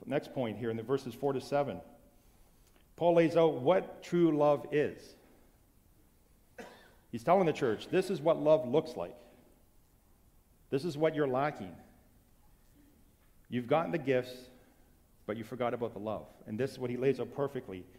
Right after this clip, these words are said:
here. And it, there's, there's a, there's thirteen here or fourteen here.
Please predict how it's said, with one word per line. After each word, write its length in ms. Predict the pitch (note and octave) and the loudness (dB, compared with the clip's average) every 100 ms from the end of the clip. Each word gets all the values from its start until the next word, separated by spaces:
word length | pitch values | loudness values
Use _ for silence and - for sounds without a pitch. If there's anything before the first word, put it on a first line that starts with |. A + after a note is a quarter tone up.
| - - _ _ _ | -20 -20 _ _ _
here. 240 | - A2 | -4 -4
And 100 | F#2+ | -2
it, 160 | A#2 C3 | -6 -2
there's, 200 | B2+ B2+ | -2 -2
there's 260 | B2+ B2 B2 | -6 -4 -4
a, 80 | A#2 - | -10 -12
there's 260 | - C3 - - - _ | -10 -10 -12 -20 -20 _
thirteen 360 | D3 D3 D3+ B2+ | -6 -4 -4 -2
here 160 | B2+ | -2
or 40 | A2+ | -4
fourteen 380 | - B2 A#2+ G#2+ | -6 -8 -8 -6
here. 220 | A2 | -6